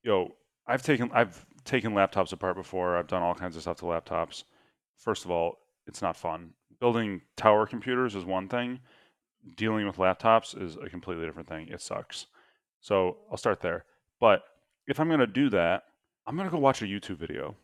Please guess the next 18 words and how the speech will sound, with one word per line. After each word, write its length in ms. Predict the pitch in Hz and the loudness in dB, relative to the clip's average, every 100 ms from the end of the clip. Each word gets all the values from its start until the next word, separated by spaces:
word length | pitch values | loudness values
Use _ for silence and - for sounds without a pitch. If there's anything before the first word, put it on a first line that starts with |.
| _ _ _ - | _ _ _ 0
Like, 220 | 117 - | 0 2
and 140 | 123 123 | 0 6
I 140 | 143 | 6
am, 280 | 175 123 104 _ - | 6 2 -4 _ 0
like, 220 | 117 - | 2 4
I'm 260 | 139 123 | 4 4
Mister 500 | 117 120 - 113 104 95 | 4 2 2 4 4 4
Textual 520 | - 104 - 107 95 | 4 2 2 -4 -2
content 480 | 95 92 - 101 98 | 0 -2 0 -2 -2
is 160 | 92 | -4
faster 640 | 101 92 87 101 95 95 92 | 2 2 2 0 2 2 0
and 240 | 92 87 | -2 -6
more 480 | 87 87 87 82 85 _ _ _ - | -6 -4 -2 -4 -8 _ _ _ -12
efficient 640 | - - 107 107 95 87 - | -4 0 0 0 -4 -6 -6
and, 320 | 104 95 92 | -2 0 0
like, 400 | 90 87 - - | -2 -4 -8 -8
give 180 | 110 98 | -4 -2
me 460 | 101 98 92 90 | -2 -4 -6 -8